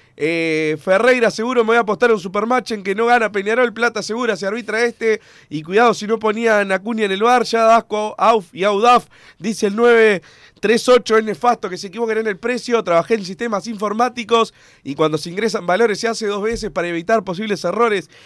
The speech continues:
Dice Seba por acá, ¿se sabe algo de las entradas para el debut de Sudamericana contra América Mineiro? Falta solo una semana, dice el cuatro doce. Mirá, no se sabe nada, pero para el lugar que nos van a dar seguramente y, y la gente que vaya a ir con una semana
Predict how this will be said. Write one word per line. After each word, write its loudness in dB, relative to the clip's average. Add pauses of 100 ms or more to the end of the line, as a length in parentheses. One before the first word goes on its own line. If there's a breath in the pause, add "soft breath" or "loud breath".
(240 loud breath)
Dice -2
Seba 4
por -2
acá, 4
¿se -10
sabe -2
algo 0
de -4
las -4
entradas 0
para -2
el -6
debut -6 (380 soft breath)
de -4
Sudamericana 0
contra -4
América -2
Mineiro? -2
Falta -4
solo -4
una -4
semana, -2 (260 soft breath)
dice -4
el -6
cuatro 2
doce. 2
Mirá, 2
no -6
se -14
sabe 0
nada, 0
pero -4 (720)
para 0
el -2
lugar 2
que -6
nos -4
van -2
a 2
dar 4
seguramente -4
y, -6
y -8
la -4
gente -6
que -6
vaya 0
a 0
ir -4
con -6
una -6
semana -4